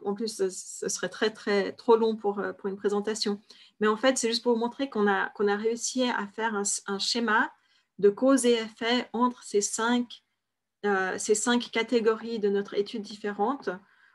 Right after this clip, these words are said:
où on regardait ce que la, l'industrie automobile, euh, crée comme effet, par exemple, euh, sur tous ces autres, euh, tous ces autres événements. Et en fait, ça nous permet d'avoir une ato-, anatomie schématique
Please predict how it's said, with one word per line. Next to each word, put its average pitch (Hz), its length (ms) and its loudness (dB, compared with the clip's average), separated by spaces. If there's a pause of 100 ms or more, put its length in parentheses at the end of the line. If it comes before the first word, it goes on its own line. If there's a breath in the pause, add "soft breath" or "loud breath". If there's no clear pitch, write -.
(140)
où 240 220 2
on 214 120 0
regardait 214 600 0
ce - 160 -6
que - 140 -2
la, 233 280 2
l'industrie 214 480 0
automobile, 208 840 0 (600)
euh, 180 280 -2
crée 226 460 0
comme 202 280 0
effet, 214 500 0
par 196 220 -4
exemple, 208 600 -4
euh, 190 140 -4
sur 214 260 -2
tous 214 120 -18
ces 202 240 0
autres, 208 300 -2
euh, 190 260 -4 (480 soft breath)
tous 220 80 -10
ces 220 240 -2
autres 226 380 2
événements. 208 320 2
Et 240 80 0
en 208 80 -4
fait, 240 160 -4
ça - 80 -4
nous 202 100 2
permet 214 320 -2
d'avoir 208 320 -4
une 196 120 -2
ato-, 208 360 -4
anatomie 226 760 -2
schématique 214 800 -6